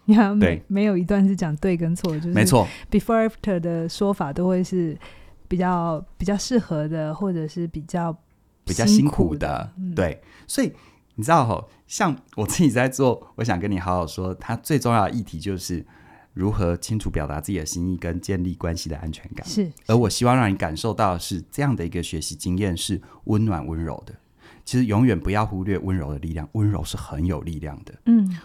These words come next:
Speaker 2: 温柔是一种不扭曲自己跟别人的坚定。
Speaker 1: 是，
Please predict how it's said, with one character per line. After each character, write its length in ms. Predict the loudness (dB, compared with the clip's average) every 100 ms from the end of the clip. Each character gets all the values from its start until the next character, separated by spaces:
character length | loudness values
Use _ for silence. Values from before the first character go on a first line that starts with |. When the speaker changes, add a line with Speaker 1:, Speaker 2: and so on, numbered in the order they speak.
| 0
Speaker 2:
温 160 | 4
柔 160 | 4 2
是 120 | 0
一 80 | 0
种 160 | 0
不 160 | -4 -2
扭 200 | 0 -2
曲 160 | -4 -8
自 160 | -6
己 160 | -8 -8
跟 180 | -6 -6
别 180 | -4 -6
人 100 | -8
的 120 | -8
坚 260 | -6 -6 -4
定。 200 | -6 -10 _ _
Speaker 1:
是， 200 | -10 -4